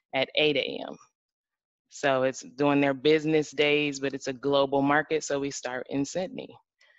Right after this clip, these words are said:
And next one is gonna be Tokyo market, starting around seven P M on that Sunday, right?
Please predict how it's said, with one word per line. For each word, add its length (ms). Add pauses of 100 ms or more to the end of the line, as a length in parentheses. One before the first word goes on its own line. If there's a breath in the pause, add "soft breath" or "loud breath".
(420 soft breath)
And 300
next 240
one 160
is 80
gonna 180
be 160
Tokyo 500
market, 720 (140)
starting 320
around 260
seven 400
P 260
M 320
on 200
that 200
Sunday, 720 (1120)
right? 500